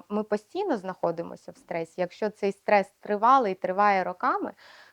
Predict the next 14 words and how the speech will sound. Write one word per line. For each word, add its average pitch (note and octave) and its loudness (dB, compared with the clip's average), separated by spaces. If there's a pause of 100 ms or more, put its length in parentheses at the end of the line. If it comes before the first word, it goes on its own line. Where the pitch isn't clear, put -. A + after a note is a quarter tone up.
(120)
то G#3 -4
дійсно A3+ -2
організм G3+ -2
виснажується E3 -6
від, E3 -14
від E3 -10
цього, D#3+ -4
від F3+ -4
постійного, F#3+ 0 (400)
е, F3+ 0 (400)
як F3 -4
наказу G3+ 4
кудись F#3 -4
бігти, G#3 0